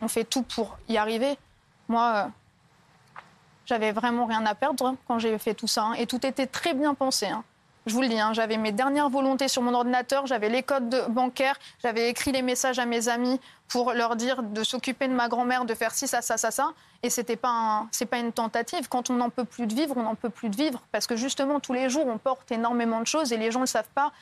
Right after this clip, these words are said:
Et je suis loin d'être une bimbo de télé-réalité ou autre, et loin d'être la vitrine qu'on voit sur Instagram qui rigole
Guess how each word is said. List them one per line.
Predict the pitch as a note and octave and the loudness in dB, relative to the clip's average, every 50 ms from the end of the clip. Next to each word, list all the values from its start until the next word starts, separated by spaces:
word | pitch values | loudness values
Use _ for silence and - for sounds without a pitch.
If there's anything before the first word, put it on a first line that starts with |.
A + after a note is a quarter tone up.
| - - - _ - | -20 -20 -20 _ -4
Et | A#3+ | -4
je | A#3 A3+ A#3+ A3+ | -2 0 0 0
suis | A3 - - B3 | 0 0 0 0
loin | A#3+ A#3+ C4 C#4+ D4 D4 C#4+ | 2 2 2 2 4 2 2
d'être | B3 A#3+ A#3+ A#3+ - - | 2 2 0 -2 -2 -2
une | A#3+ A#3+ A#3+ | 0 0 2
bimbo | A3+ A#3+ A#3+ B3 A#3 C4 | 2 2 2 2 2 0
de | B3+ - | -2 0
télé-réalité | - B3 A#3+ B3 A#3+ A#3+ A3+ A3 A#3+ A3+ A3 - C#4+ C4+ C4 | 0 2 2 2 2 4 2 2 0 -2 -4 -2 0 0 0
ou | A#3+ A#3 B3+ | 2 2 0
autre, | D4+ D#4 - - - - - - _ _ - A#3 | 0 -2 -2 -8 -14 -20 -20 -20 _ _ -4 0
et | B3+ | 0
loin | B3 B3 C#4 D4 C#4+ | 2 4 4 4 4
d'être | C4 B3 - - | 2 0 0 2
la | B3+ A#3 | 0 2
vitrine | A3+ A#3 C4 - - - D4 D4 C#4+ C#4 | 2 2 0 0 0 0 2 2 2 0
qu'on | - - B3 A#3+ | 0 0 0 0
voit | A3 C4 C4 C#4 | 2 0 0 0
sur | - - A#3+ A#3 | 0 0 0 0
Instagram | A#3 A#3 - - A3+ G#3+ A#3 C4 C#4 C#4 | 0 0 0 -2 0 2 2 0 0 0
qui | - - - A#3 | -4 -2 0 0
rigole | B3 B3 A3+ C4+ C#4 C#4 C4+ B3+ | 0 2 2 2 2 2 0 -2